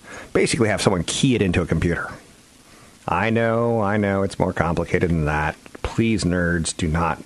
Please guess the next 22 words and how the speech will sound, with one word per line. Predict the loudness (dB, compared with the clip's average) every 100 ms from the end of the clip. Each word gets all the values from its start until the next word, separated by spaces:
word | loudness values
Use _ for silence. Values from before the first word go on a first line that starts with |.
| -6
drop | -2 0
me | 0 -2
emails. | -2 -4 -6 -8 -14 -20 -20 -20 -20 -20 -20 -20 -20 -20 -20 -20 -14 -10 -12 -14 -20 -20 -10 -4
I'm | -2 0 0
just | 0 -2 -2
throwing | -2 0
it | 0
out | -2 -4
there. | -4 -6 -10 -18 -20 -20 -20 -20 -20 -20 -20 -4
So | 0
now | 2
I'm | 2
talking | 2 2 2 2
from | 0 2 2
network | 2 0 0
solutions | 0 0 0 0 0
and, | 0 0
like, | -2 -2
Web | 0
one | 0 0
point | 0 0
oh | 0 -2 -4